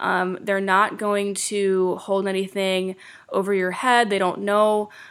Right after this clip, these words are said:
um, any, anything, any secrets that you s-, tell them. They're not gonna ever hold that against you. And that's what I love about my therapist. I could tell her the worst things I've ever done, and she's not going to,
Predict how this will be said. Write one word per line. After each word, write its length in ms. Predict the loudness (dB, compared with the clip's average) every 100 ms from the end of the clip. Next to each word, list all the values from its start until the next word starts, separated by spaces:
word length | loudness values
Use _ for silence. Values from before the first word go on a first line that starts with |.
| -8 0
um, 340 | 2 0 -2 -10 _ _ -20 -4
any, 680 | -2 0 0 0 0 -2 -4 0
anything, 840 | 2 0 2 2 2 0 -2 -8 -14 -20 _ _ _
any 240 | 0 2 4
secrets 640 | 4 2 2 2 4 0
that 220 | 0 -2
you 120 | -2 -4
s-, 180 | -4 -6
tell 260 | -2 0
them. 400 | 2 2 0 -2 -4
They're 160 | -4 0
not 320 | 2 2 2
gonna 220 | -4 -4 2
ever 280 | 2 4 2
hold 200 | 2 0
that 100 | -4
against 460 | -4 -4 -4 -6
you. 260 | -6 -8 -10 -6
And 160 | -2
that's 240 | 0 0 -2
what 80 |
I 80 | -2
love 160 | 0 0
about 200 | 0 -2
my 140 | -2
therapist. 500 | -2 -2 -4 -6 -2
I 140 | 0 0
could 160 | -4
tell 260 | -2 -2 0
her 160 | -2
the 120 | -2 -2
worst 380 | -2 -4 -6
things 380 | -4 -4 -2 -2
I've 140 | -4 -2
ever 240 | -2 -2
done, 380 | 0 0 0 -2
and 180 | -6 -6
she's 200 | -8 -4
not 340 | 0 0 0
going 440 | -4 -2 -2 -2 -4
to, 440 | -2 0 0